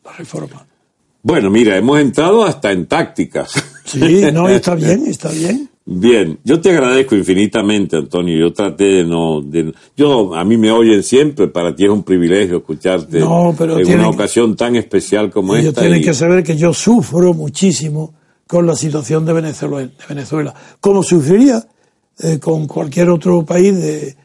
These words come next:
Speaker 1: América Española, de habla española, porque los lazos son muy fuertes. Y yo concibo, yo no concibo España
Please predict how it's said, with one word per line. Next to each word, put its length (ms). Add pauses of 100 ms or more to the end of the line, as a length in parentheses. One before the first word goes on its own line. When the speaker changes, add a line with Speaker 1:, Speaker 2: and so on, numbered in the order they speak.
(120)
Speaker 1:
América 480
Española, 480
de 80
habla 180
española, 500 (640)
porque 380 (140)
los 280
lazos 420
son 140
muy 220
fuertes. 560 (380)
Y 120
yo 180
concibo, 840 (360)
yo 160
no 140
concibo 640
España 640